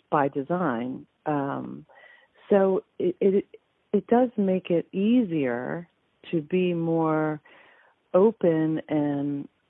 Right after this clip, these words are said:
honest, and, and, and like we had talked about, I guess it was last, last week when I was, when I had, or maybe it was two weeks ago when I had gone to the,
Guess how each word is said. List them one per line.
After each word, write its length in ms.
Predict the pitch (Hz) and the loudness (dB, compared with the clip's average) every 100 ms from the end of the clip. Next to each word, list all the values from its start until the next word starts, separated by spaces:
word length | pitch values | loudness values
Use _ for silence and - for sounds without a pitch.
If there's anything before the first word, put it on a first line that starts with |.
| _ | _
honest, 500 | 160 175 196 160 151 _ - | 0 2 2 0 -2 _ -4
and, 300 | 151 147 - | -2 -4 -2
and, 180 | 170 170 | -2 0
and 280 | 175 170 170 | 0 -2 -2
like 240 | 180 170 196 | -2 -2 0
we 80 | |
had 120 | 196 - | -2 -2
talked 260 | 185 175 | -6 -4
about, 380 | 170 170 160 160 | -2 0 0 -2
I 40 | |
guess 160 | 160 190 - | -4 -8 -8
it 120 | - | -8
was 200 | 170 160 _ _ _ _ _ _ _ _ _ | -8 -10 _ _ _ _ _ _ _ _ _
last, 320 | 160 160 165 - _ _ _ | -4 -2 -4 -10 _ _ _
last 400 | 175 175 - - | -2 -2 -6 -6
week 280 | 185 160 - | -4 -4 -8
when 140 | - 151 | -6 -2
I 200 | 143 143 | -2 -4
was, 180 | 147 143 _ _ _ _ _ | -6 -8 _ _ _ _ _
when 200 | - 156 | -4 -2
I 80 | 147 | 0
had, 160 | 156 147 _ _ _ _ 160 | 0 -4 _ _ _ _ -4
or 80 | |
maybe 240 | 156 147 139 | 0 0 0
it 60 | |
was 100 | - - | -2 -6
two 80 | 151 | -6
weeks 200 | 147 139 | -6 -6
ago 240 | 139 139 131 | -4 -2 -2
when 120 | 139 | -2
I 80 | 143 | -2
had 120 | 143 _ - | -4 _ -2
gone 240 | 143 139 - | -2 -2 -4
to 60 | |
the, 260 | 143 135 | -4 -4